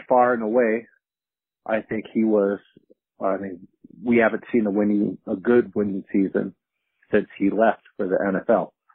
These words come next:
But, uh, I wanted to let you know, uh, my, my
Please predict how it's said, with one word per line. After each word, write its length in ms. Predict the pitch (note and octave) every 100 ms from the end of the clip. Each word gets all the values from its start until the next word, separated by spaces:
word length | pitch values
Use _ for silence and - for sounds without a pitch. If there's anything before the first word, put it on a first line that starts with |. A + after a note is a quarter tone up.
| _ _ _
But, 200 | B2+ A#2+
uh, 220 | B2 A#2 A#2+ - _ _ -
I 80 | B2
wanted 520 | D3 D#3 D3+ D3 -
to 80 | D#3
let 220 | D3+ -
you 80 | C3+
know, 340 | B2+ A#2+ B2 - _ _
uh, 240 | - A2 G#2 - _ _ _
my, 440 | A#2 A#2 A2+ A#2 - B2+
my 240 | C3